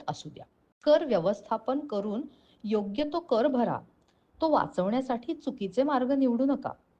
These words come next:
आपल्या मिळकतीनुसार गुंतवणूक करा. परतावे कसे वाढतील यावर जास्त लक्ष ठेवा. कर वाचतो म्हणून चुकीचे गुंतवणूक पर्याय निवडू नका. आपल्यानंतर आपली मालमत्ता पुढे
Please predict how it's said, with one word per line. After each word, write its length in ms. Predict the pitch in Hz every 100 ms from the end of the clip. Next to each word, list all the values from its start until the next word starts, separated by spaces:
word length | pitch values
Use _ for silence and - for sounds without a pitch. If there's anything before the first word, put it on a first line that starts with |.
| _ _ _
आपल्या 300 | 190 - 214
मिळकतीनुसार 840 | 220 196 180 - 311 330 - 175 147
गुंतवणूक 580 | 151 143 180 226 269
करा. 220 | 226 208 247 269 _ _ _ _ _
परतावे 460 | 226 190 - 277 330 320
कसे 240 | - -
वाढतील 640 | 302 190 151 - 175 - 190
यावर 220 | 170 254 262
जास्त 320 | 156 165 -
लक्ष 240 | 180 156 -
ठेवा. 300 | - 147 127 - _ _ _ _ -
कर 200 | 262 262
वाचतो 560 | 202 165 - 214 269
म्हणून 240 | 220 208 233
चुकीचे 420 | 233 - 240 285
गुंतवणूक 500 | 220 185 185 180 185
पर्याय 340 | 175 151 196
निवडू 340 | 277 208 160 143
नका. 240 | 131 - - _ _ -
आपल्यानंतर 760 | 208 240 240 220 202 202 196 -
आपली 260 | 226 294 302
मालमत्ता 560 | 233 175 175 175 175
पुढे 340 | 175 - 190